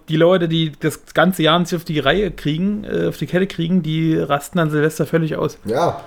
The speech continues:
Speaker 2: Aber das war ja auch wirklich, das ist ja so ein geflügelter Satz mit, "Was macht denn ihr an Silvester?" Das war ja wirklich eine Zeit lang,
Speaker 1: Ja.
Speaker 2: du musstest ja irgendwas haben. Immer je länger du, oder je näher das rankam, du wusstest ja nicht, da wurd's echt panisch so. Also, äh,
Speaker 1: Ja.
Speaker 2: nee, aber dafür habe ich mich tatsächlich jetzt vor ein paar Jahren schon befreit. Das war jetzt immer chillig.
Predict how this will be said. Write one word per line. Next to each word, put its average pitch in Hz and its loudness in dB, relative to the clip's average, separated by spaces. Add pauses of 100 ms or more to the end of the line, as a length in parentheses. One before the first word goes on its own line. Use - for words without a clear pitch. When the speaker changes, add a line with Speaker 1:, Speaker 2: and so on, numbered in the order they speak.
(680)
Speaker 2:
Aber 123 4
das 117 -2
war 151 4
ja 170 10
auch 151 2
wirklich, 180 4
das 135 10
ist - 6
ja 135 4
so 131 2
ein 120 0
geflügelter 139 0
Satz 147 -4
mit, 131 -2
"Was - 0
macht 127 2
denn 135 0
ihr 117 2
an 117 -2
Silvester?" 107 0
Das - -6
war 120 2
ja 110 2
wirklich 127 -6
eine 123 -2
Zeit 127 -2
lang, 120 -2
Speaker 1:
Ja. 143 2
Speaker 2:
du 143 0
musstest 139 -4
ja 127 4
irgendwas 113 0
haben. 135 -2
Immer 104 0
je 101 -2
länger 123 0
du, 113 4 (500)
oder 107 0
je 113 0
näher 131 6
das 113 -2
rankam, 139 0
du 117 0
wusstest - -6
ja 147 0
nicht, 135 0
da 113 2
wurd's 123 -4
echt - -4
panisch 135 2
so. 151 -4
Also, 107 2
äh, 104 0
Speaker 1:
Ja. 101 0 (1080)
Speaker 2:
nee, 98 2
aber 87 -4
dafür 95 -4
habe 95 -4
ich 95 -2
mich 98 -4
tatsächlich 98 -2
jetzt 98 -2
vor 95 -4
ein - -4
paar 98 0
Jahren 95 2
schon 92 -2
befreit. 92 -4
Das - -10
war 95 2
jetzt 92 -4
immer 98 0
chillig. 95 -2